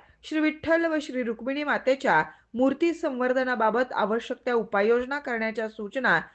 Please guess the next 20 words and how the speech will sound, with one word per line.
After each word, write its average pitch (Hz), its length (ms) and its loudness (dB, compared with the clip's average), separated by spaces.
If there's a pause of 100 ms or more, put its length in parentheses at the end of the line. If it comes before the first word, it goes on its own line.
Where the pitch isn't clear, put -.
(240)
भारतीय 269 560 2
पुरातन 233 460 0
विभागानं 233 560 0
दिलेल्या 190 360 0
आहेत. 208 260 4 (380)
त्या 302 100 6
अनुषंगानं 320 580 0
देखील 294 300 -4 (100)
पु-, 262 220 -6 (260)
पुढील 240 460 2
आठवड्यात 254 520 4 (480)
जिल्हाधिकारी 302 640 2
सोलापूर 240 480 0
यांच्या 214 360 0
अध्यक्षतेखाली 202 840 0 (320)
बैठक 269 380 4
प्रस्तावित 196 580 -4
करण्यात 202 300 0
आली 202 140 4
असून 233 280 0